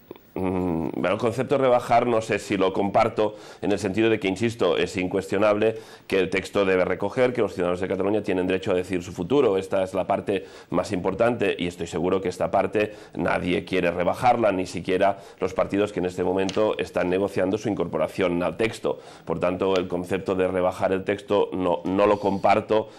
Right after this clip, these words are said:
aunque entiendo que, que usted lo comente. Eh, ¿qué pasaría si solo estuviesen Convergencia y Unió y Esquerra Republicana?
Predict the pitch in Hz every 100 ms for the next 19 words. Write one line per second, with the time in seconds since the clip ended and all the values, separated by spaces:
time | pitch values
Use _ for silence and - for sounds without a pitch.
0 | - - 85 85 85 85 90 90 98 98
1 | 101 98 92 85 87 90 - 104 101 104
2 | 127 117 90 85 - - - 87 92 -
3 | 110 117 113 107 123 120 98 95 104 110
4 | 110 92 101 107 107 98 92 90 - 92
5 | 98 98 113 110 98 92 92 92 95 120
6 | 90